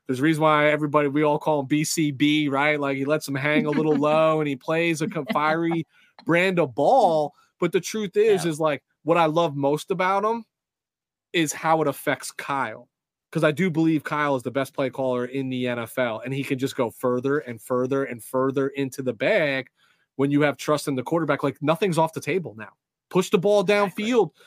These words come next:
Speaker 1: on second and one, right? When everybody thinks for the last five years, you're just gonna run it down their throat. So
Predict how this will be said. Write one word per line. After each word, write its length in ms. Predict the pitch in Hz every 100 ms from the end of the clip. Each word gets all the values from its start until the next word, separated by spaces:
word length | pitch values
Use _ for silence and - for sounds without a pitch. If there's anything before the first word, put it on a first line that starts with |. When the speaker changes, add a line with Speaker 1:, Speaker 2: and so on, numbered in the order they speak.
| - _ -
Speaker 1:
on 180 | 170 165
second 360 | - 185 185
and 140 | 170 165
one, 380 | 143 135 101 - _
right? 240 | 139 165
When 140 | 160 165
everybody 340 | 190 196 196
thinks 260 | 185 214 180
for 60 |
the 60 | 196
last 200 | 196 185
five 220 | 196 190
years, 180 | 196 175
you're 80 | 170
just 140 | 160
gonna 120 | 170
run 180 | 160 160
it 80 | 160
down 160 | 160 160
their 100 | 156
throat. 320 | 180 175 151
So 320 | 151 139 -